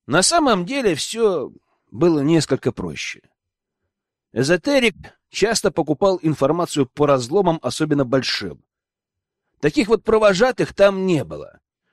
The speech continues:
потому что в диких землях разломы закрывают, а не фармят. Но иногда попадались и большие, и сложные. И закрывали их только после десятка попыток, благодаря вот таким вот провожатым —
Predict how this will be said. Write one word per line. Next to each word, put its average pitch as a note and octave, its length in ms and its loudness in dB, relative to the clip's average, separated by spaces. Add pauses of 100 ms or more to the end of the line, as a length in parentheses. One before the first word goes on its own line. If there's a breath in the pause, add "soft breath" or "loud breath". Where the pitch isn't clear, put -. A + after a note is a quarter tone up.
(120)
потому F3 260 0
что F#3+ 180 2
в C#3+ 80 -4
диких D3 400 0
землях C#3+ 520 0
разломы C3+ 480 0
закрывают, C3+ 680 2
а C3 80 2
не C3+ 120 0
фармят. D#2 640 -4 (1300)
Но C#3+ 160 2
иногда A#3 280 2
попадались F#3+ 600 0 (160)
и F3 80 2
большие, D3+ 720 2
и D#3+ 160 -2
сложные. D2+ 880 -6 (840)
И D3+ 140 0
закрывали F#3+ 640 4
их F#3 260 0
только D3+ 300 0
после D3+ 300 0
десятка D3+ 500 0
попыток, - 720 -4 (560)
благодаря F3 500 2
вот F#3 180 0
таким F3 360 0
вот D#3+ 160 0
провожатым — A2+ 840 -2